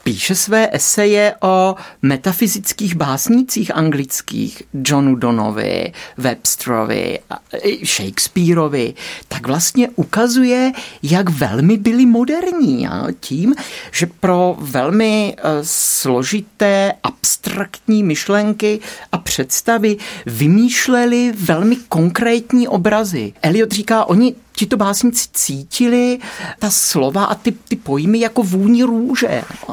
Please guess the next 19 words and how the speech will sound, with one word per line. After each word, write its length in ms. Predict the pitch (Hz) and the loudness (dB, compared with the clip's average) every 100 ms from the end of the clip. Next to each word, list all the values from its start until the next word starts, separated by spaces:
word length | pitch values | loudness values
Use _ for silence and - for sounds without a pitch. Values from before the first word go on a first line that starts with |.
| - | -8
Ale 380 | 151 160 165 180 170 - - - | -2 2 2 0 -2 -16 -16 -6
když 360 | 143 151 170 | -2 0 2
jste 400 | - - - 226 220 214 - - | 0 -2 0 2 2 0 -4 -6
zmínil 720 | 170 160 147 180 202 202 202 202 | -2 2 4 4 4 2 0 -2
Kafku 680 | 113 - - 214 185 151 139 - | -6 -6 -2 2 4 2 0 -2
a 280 | 156 127 127 | -2 0 -2
ten 240 | - 160 | -2 2
jeho 220 | 175 180 | 2 2
výrok, 600 | 165 139 180 196 131 - - - - - | 0 0 2 2 0 -6 -14 -14 -14 -8
tak 220 | - 165 170 | -4 -2 0
možná 680 | 131 123 214 233 262 269 262 - | 0 0 2 2 4 2 -2 -10
začíná 380 | 151 156 214 208 | -8 -2 2 2
zvláštní 460 | 185 156 170 - 208 | 2 0 0 0 0
reinterpretace 1300 | 180 - _ 185 196 190 175 185 175 185 - 190 185 - - - - _ | 0 -4 _ 0 2 0 -2 -4 -2 -6 0 0 -2 -12 -18 -20 -20 _
toho 260 | 180 180 | -2 0
slavného 1200 | 196 - - 170 156 160 196 208 208 202 196 196 208 208 _ _ _ _ _ _ _ | 0 0 0 0 0 0 0 2 2 2 2 0 -4 -10 _ _ _ _ _ _ _
nápisu 640 | 156 131 147 - 214 - | 0 0 -2 -4 -4 -2
na 260 | 190 175 170 | -2 0 -2
věštírně 920 | 170 139 - - 190 185 190 185 185 | -4 -8 -8 -10 -2 -2 0 -2 -4